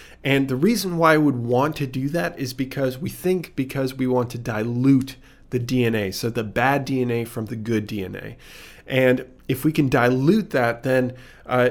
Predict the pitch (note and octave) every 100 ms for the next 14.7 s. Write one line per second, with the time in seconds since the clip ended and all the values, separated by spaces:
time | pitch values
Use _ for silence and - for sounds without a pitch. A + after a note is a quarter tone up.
0 | - C3+ - - D3 C#3+ - C3+ B2+ A#2
1 | A#2+ C#3 F#3 G3 G3+ E3+ D#3 - - D3+
2 | D3 - C#3+ C3+ - B2+ A#2 A2+ A2 A#2
3 | B2 A#2+ A#2 A2 G#2+ G#2 G2+ - A#2 G#2
4 | G#2+ G2 G#2+ C3 B2 C3+ C3 B2 A2 A2+
5 | C#3 E3 C3+ A2 A2+ - D3 C3+ A#2+ A#2+
6 | A#2 A#2 A2+ B2+ D3 B2+ A#2 A2 A2 A2+
7 | A2 G#2+ A2 G#2 - - - - C3 B2
8 | B2+ B2 C3+ C3 A#2+ G#2 A#2+ A#2 A#2 A#2
9 | B2+ A2 - - - - B2+ B2 - -
10 | C3 B2 A#2 - B2 A#2 A2 - G#2 -
11 | - - - - - - - - - C3+
12 | B2+ C#3 F#3+ G3+ E3 E3+ C#3 B2+ C3 C#3+
13 | F3 E3 D3+ C3+ C3+ A#2+ A#2+ A#2+ A#2+ A#2
14 | A2+ A2 A2+ A#2+ A#2 A2 G#2